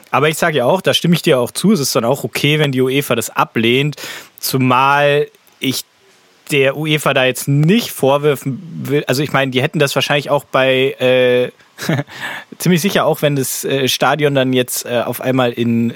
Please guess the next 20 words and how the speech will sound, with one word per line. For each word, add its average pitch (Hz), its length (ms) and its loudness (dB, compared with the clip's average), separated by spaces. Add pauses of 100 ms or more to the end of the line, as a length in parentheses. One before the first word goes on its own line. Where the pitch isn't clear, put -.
(160)
weiß 131 160 -2
ich 127 120 -10
nicht, 107 200 -4
ungarischen 143 400 2
Nationalfarben 101 680 -2
hätte 92 160 -8
leuchten 85 320 -4
sollen, 101 220 0
hätten 113 140 -4
die 113 80 -4
es 107 100 -4
ja 107 140 0
wahrscheinlich 110 360 -2 (400)
genauso 117 520 0
abgelehnt, 104 680 -2
weil 101 420 2
es - 180 -6
einfach 101 640 -2
auch, 120 360 -4
äh, 95 300 -2